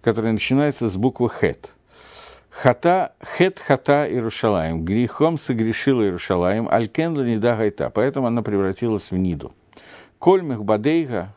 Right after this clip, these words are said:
и зелуга», все, кто ее уважал, теперь ей пренебрегают. «Кирау арвата», потому что видели ее срам, ее голость. «Гамгина анаха веташеф ахор». И вот она тоже так вздыхает и сидит,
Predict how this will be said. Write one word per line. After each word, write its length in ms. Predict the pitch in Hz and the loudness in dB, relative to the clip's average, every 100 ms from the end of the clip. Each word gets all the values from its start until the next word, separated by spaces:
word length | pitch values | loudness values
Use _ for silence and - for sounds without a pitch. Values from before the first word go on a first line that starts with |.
| - | -10
и 100 | 101 | -4
зелуга», 480 | 98 107 104 85 69 - | 0 2 2 0 -6 -6
все, 240 | - 156 | 0 0
кто 180 | - 123 | 0 0
ее 160 | 117 | 2
уважал, 480 | 98 101 98 147 170 | 2 0 0 0 0
теперь 320 | - 95 127 | -4 -4 0
ей 140 | 123 117 | 0 -2
пренебрегают. 880 | 107 107 104 98 95 87 64 - _ _ - _ | -2 0 0 -2 0 0 -2 -6 _ _ -20 _
«Кирау 460 | - 127 120 156 165 | 0 2 2 2 2
арвата», 420 | 135 120 - 101 | 0 -2 0 -2
потому 260 | 82 85 90 | -2 -6 -6
что 160 | - | -2
видели 340 | 107 131 131 107 | 0 0 0 0
ее 180 | 101 101 | 0 -2
срам, 460 | - 92 107 110 - _ _ _ | -2 0 0 0 -12 _ _ _
ее 240 | - 98 95 | -6 -2 0
голость. 560 | 90 113 101 - _ _ _ _ _ | 2 2 0 -8 _ _ _ _ _
«Гамгина 720 | 95 120 120 104 160 170 143 | 0 2 2 0 -2 0 0
анаха 500 | 127 110 - 139 - - | 0 -2 0 2 2 -2
веташеф 520 | 98 95 - 113 110 | -6 -4 -2 0 0
ахор». 340 | 95 - 76 - - - _ | -2 -2 -2 -4 -14 -20 _
И 60 | 92 | 0
вот 180 | 110 127 | 0 0
она 200 | 127 123 | 0 2
тоже 300 | 139 101 95 | 0 0 -4
так 180 | 80 | -4
вздыхает 720 | 85 87 82 - 143 147 139 90 | -4 -4 -2 2 4 4 0 -6
и 20 | |
сидит, 400 | - 87 107 | -6 -2 -2